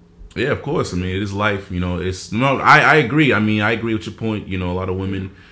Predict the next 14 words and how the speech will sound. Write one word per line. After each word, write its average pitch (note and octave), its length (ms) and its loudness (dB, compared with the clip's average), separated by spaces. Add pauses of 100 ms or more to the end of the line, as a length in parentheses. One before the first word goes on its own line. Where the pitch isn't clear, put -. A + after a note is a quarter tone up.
(140)
you F2 100 -2
know, F2 260 0
they F2 580 -2
are D#2+ 100 -6
very F#2 240 0
expressive F2+ 560 -6
on E2+ 80 -6
how E2+ 100 -4
they E2+ 140 -4
feel, F2 400 -6
and D#2+ 100 -8
sometimes E2+ 540 -8
they F2 80 -6
want F2 340 -6